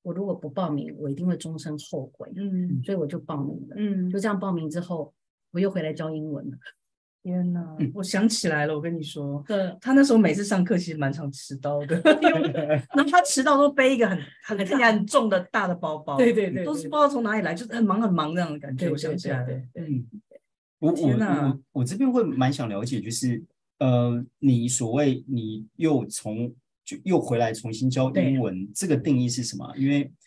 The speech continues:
Speaker 3: 呃，
Speaker 2: 你收学生了吗？
Speaker 3: 新的同-，
Speaker 1: 对啊。
Speaker 3: 新的学生吗？还是？
Speaker 1: 新的学生啊，现在就全新用双母语来重新
Speaker 2: 哦。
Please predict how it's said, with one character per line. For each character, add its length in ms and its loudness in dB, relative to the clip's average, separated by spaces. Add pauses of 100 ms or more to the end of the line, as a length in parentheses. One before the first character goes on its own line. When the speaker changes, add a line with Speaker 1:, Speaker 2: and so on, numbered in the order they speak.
(240)
Speaker 3:
呃， 160 0
Speaker 2:
你 60 2
收 200 2
学 160 -2
生 120 -2
了 40 0
吗？ 80 2
Speaker 3:
新 240 6
的 100 6
同-， 140 4
Speaker 1:
对 60 6
啊。 120 -4
Speaker 3:
新 280 -2
的 60 0
学 160 0
生 180 -2
吗？ 240 0
还 100 -2
是？ 240 -4
Speaker 1:
新 120 6
的 100 8
学 160 4
生 220 0
啊， 120 -2
现 140 -4
在 240 -4
就 140 -2 (100)
全 220 -2
新 280 4 (300)
用 180 6
双 220 2
母 160 4
语 140 0
来 260 -6
重 240 -2
新 260 -2 (320)
Speaker 2:
哦。 140 -6